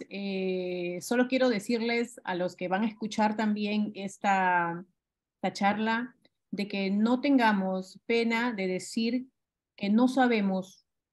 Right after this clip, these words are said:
cuál es el significado ni el porqué de nuestras vidas, porque lo van a encontrar, solo es desearlo, y desearlo con ese corazón inmenso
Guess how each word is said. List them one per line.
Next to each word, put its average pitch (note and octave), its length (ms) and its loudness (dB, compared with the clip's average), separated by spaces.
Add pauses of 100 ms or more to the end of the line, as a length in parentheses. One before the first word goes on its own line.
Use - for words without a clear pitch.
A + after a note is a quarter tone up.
(140)
cuál A#3+ 400 4
es G#3 500 -6
el F#3+ 160 -8
significado G3+ 680 -2
ni F#3+ 140 -2
el F3+ 80 -6
porqué F#3 320 -6
de F#3+ 120 -2
nuestras F3 360 -10
vidas, E3+ 320 -8 (100)
porque F3 580 -8 (840)
lo F#3 140 -2
van G3+ 160 2
a G#3+ 40 2
encontrar, F#3+ 720 0 (180)
solo A3 320 -2
es G#3+ 160 0
desearlo, F3 720 -4 (380)
y F#3+ 100 -2
desearlo B3 880 2 (180)
con G3+ 160 0
ese G3+ 200 0
corazón G#3 440 -2
inmenso G#3+ 680 0